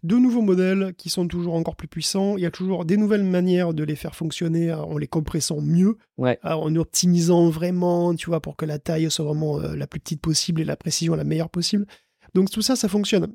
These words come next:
Speaker 1: Il y a, hum, on voit aussi des logiciels qui, euh, bah voilà, par exemple Open Interpreter,
Speaker 2: Mhm.
Speaker 1: euh, ça, il y en a, c'est pas le seul en fait, hein. Il y a, il y en avait un autre que j'ai pas eu le temps de tester, mais bon, qui, qui est aussi, euh, est utilisé pour ça, si tu veux,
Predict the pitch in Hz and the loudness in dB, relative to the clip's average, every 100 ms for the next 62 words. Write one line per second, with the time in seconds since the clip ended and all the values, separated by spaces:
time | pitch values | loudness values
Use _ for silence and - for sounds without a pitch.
0 | 185 175 175 175 175 175 170 165 165 165 | -4 2 4 4 4 4 4 2 0 -2
1 | 156 - 170 180 190 180 - 196 170 165 | -4 0 2 4 4 4 2 0 2 4
2 | 170 165 - 180 170 165 151 147 - 151 | 2 0 0 2 2 0 -2 -4 -6 -6
3 | 151 147 - 87 - - 147 190 165 143 | -4 -4 -6 -8 -8 -6 -4 -4 -4 -6
4 | 170 147 165 139 143 143 143 143 143 - | -8 -6 -4 -4 -6 -6 -6 -8 -6 0
5 | 131 151 - _ _ _ - 170 175 175 | 2 2 -2 _ _ _ -6 0 0 0
6 | 170 160 185 - 208 208 - 233 170 - | 2 2 2 2 2 2 2 2 2 0
7 | 156 196 196 180 160 165 156 170 202 190 | -4 0 2 2 -2 -2 0 2 2 2
8 | - 156 143 165 143 156 151 - 170 156 | 0 -6 -4 -6 -6 -8 -8 -4 -4 -2
9 | 151 - 151 147 - 160 160 160 - 190 | -4 -6 -6 -6 -2 2 2 2 2 0
10 | - _ _ 170 160 151 165 156 - 160 | 0 _ _ -6 -4 -2 -4 -4 -4 -2
11 | 160 170 170 - 214 185 165 175 196 | 0 0 0 0 -2 -2 -6 0 0